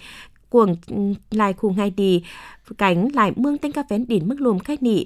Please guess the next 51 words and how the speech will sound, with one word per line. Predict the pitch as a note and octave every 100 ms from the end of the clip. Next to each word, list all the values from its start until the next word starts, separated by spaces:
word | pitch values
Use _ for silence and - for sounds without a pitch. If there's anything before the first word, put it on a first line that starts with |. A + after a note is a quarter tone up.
| -
báo | E3+ G#3+
mi | C#4 C#4+
diệt | G#3 -
đẩy. | G3 F3 - - - - - - - -
Tỏi | C4 A3+
bưng | C#4
khu | D#4+ A#3+
ngay | G#3 G3
đi | G3+
ăn, | - G3+ F#3 -
ăn | G#3
lọ | F#3+
bay | C4+ D4
tèm, | B3+ A3 E3+
có | - G3+
tiền | - A3 E3+
họt, | G#3+ G3 - - - -
nà | A3
vịa, | F#3+ G#3+ G3 - -
kiểm | - G3+ E3
tra | G3+ F#3
toàn | E3 G3+ F#3+
tàn | G3 F3+
đẩy, | G#3+ F3+
tăng | - G#3+ G#3
bệnh | F#3+
hàn, | F#3 G3 F3
nó | E3+
xẻ | E3+ G3+
lúa | D#3+
nắc | D#3+ C4+ -
chép | C#4+ C#4
bót | C#4+ D4+
của | - E3
vít | C3+
ship | - D4
cảo | B3 E3
xuống | E3+ E3+ A#3+
mương | C#4+
hau. | C#4 C4+ C4+ B3+ - - - -
Liều | B3+ G3+
của | A3
mà | G3+ F#3+
mé | F3+ C#4
kinh | - F#3+
tế | - F3+
mương | A3+ C#4+ C#4
hau | D4+
có | D4 G#3+
văn | C4+ D4
hờn, | A#3 F3+